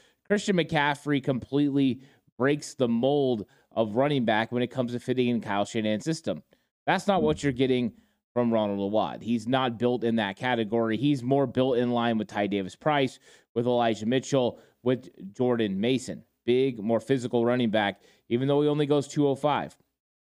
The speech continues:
I think the speed is probably the number one concern, and that's top end speed. He has pretty good acceleration through the hole,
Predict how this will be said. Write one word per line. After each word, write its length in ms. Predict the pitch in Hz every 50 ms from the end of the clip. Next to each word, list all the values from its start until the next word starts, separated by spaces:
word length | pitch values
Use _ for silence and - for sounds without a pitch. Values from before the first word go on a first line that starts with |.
| _ _ _ _ - -
I 40 |
think 180 | 147 165 170 156
the 80 | 147 160
speed 480 | - - - - 143 151 165 175 170
is 140 | 160 151 -
probably 400 | - - 143 147 143 143 147 143
the 180 | 135 139 139 131
number 300 | 131 131 135 139 139 139
one 220 | 131 135 135 123
concern, 500 | - 127 117 - - 117 117 127 139 131 - _ - _ _ _
and 100 | - 113
that's 180 | 131 135 135 -
top 360 | - - - 143 143 139 - 120
end 160 | 104 101 98
speed. 320 | - - - 98 82 78 87
He 140 | 101 107
has 180 | 113 113 113 -
pretty 280 | - - 139 135 135 131
good 120 | 143 135
acceleration 800 | 131 123 - - 139 131 127 123 123 127 131 123 - 135 127 110
through 160 | 135 139 131
the 100 | 127 113
hole, 380 | 104 127 135 139 143 139 -